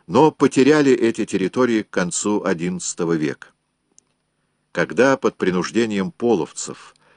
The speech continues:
покинули степную зону и отступили на север, в лесостепную и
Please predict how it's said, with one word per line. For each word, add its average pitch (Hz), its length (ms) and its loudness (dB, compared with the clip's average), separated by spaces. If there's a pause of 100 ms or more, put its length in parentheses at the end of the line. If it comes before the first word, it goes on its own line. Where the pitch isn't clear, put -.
(260)
покинули 107 540 0
степную 98 580 0
зону 92 420 0
и - 180 -6
отступили 87 640 -2
на 82 160 -2
север, 98 500 0 (880)
в 80 120 -4
лесостепную 98 1120 -2
и 92 300 -4